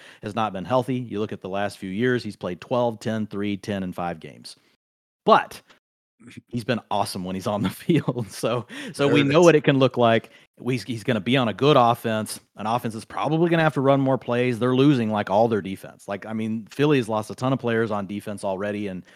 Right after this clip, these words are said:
Speaker 1: this offseason. So we could see a need to score more points. So I think there's the right combo,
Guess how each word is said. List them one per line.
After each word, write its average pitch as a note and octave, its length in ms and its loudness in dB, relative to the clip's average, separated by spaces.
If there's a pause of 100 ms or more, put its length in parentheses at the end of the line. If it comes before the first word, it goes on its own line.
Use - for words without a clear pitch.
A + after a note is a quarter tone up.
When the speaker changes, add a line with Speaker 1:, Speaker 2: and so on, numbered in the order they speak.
(100)
Speaker 1:
this A2+ 160 -4
offseason. G#2+ 480 0
So A2 240 -2 (340)
we A#2 140 -2
could A#2 140 -4
see A#2 180 -2
a A2 40 0
need G#2+ 240 -4
to G2+ 60 -14
score A2 240 -6
more G#2+ 200 -4
points. A2+ 320 -6
So C3 200 2 (220)
I - 80 -4
think E3+ 220 -2
there's E3 140 0
the D#3 100 4
right D3 240 4
combo, C3 500 -2